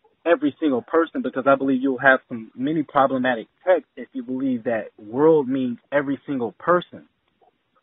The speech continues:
But what it means is, by world, is by every nation. And that's what we'll see in heaven, that many people are brought together from different nations,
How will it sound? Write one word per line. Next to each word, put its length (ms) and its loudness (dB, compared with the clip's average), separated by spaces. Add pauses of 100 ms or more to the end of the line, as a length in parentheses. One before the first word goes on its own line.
(460)
But 80 -2
what 180 2
it 100 0
means 420 0
is, 280 -2 (240)
by 200 -2
world, 440 -2
is 160 -12
by 240 2
every 280 -4
nation. 680 -6
And 160 -14
that's 160 0
what 160 -2
we'll 280 -4
see 120 -2
in 100 -2
heaven, 420 -6 (520)
that 200 0
many 320 -2
people 420 -4
are 100 0
brought 400 -2
together 580 -2
from 300 -4
different 360 -6
nations, 440 -8